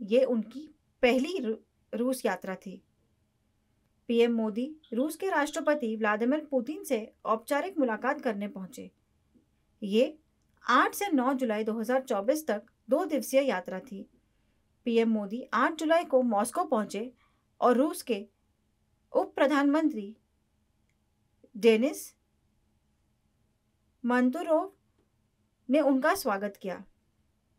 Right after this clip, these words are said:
इसके बाद उन्होंने रूस में रह रहे भारतीय समुदाय से बातचीत की, रूसी सैनिकों से मुलाकात की और रोसाटॉम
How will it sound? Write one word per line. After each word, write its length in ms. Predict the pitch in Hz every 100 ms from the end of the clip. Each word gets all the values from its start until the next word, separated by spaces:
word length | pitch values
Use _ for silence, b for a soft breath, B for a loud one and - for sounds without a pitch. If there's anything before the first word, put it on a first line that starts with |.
| _ _ _ _ _ _ -
इसके 260 | 220 - 240
बाद 360 | 214 233 311
उन्होंने 600 | - - 247 277 240 196 - _ _ _ _ -
रूस 360 | 247 370 403
में 200 | 240 240 285 _ _ _ _ _ _ -
रह 260 | 226 269 285
रहे 200 | 233 254
भारतीय 460 | 233 202 202 302
समुदाय 440 | 311 262 226 226 262
से 140 | 254
बातचीत 460 | 196 190 - 269 254
की, 260 | 277 311 - _ _ _ _ _ _ _ _ _ _ _ _ _ _ _ _ _ _ _ _ 208
रूसी 300 | 233 220 269
सैनिकों 480 | 262 233 226 226 233
से 120 | 226
मुलाकात 540 | 196 190 208 269 302
की 360 | 294 277 285 - _ _ _ _ _ _ _
और 340 | - 220 285 - _ _ _ _ _ _ _ _ _ _ _ _ _ _ _ _ _ _ _ _ -
रोसाटॉम 580 | 254 262 381 359 302